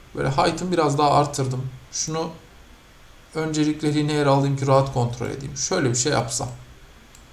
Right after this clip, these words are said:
Bunu da sıfıra çek. Hah. Bakın şöyle ortada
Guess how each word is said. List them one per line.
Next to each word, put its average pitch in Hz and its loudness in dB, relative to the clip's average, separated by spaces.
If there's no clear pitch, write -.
Bunu 170 -8
da - -4
sıfıra - -8
çek. 78 -6
Hah. - -6
Bakın - -8
şöyle 180 2
ortada 180 0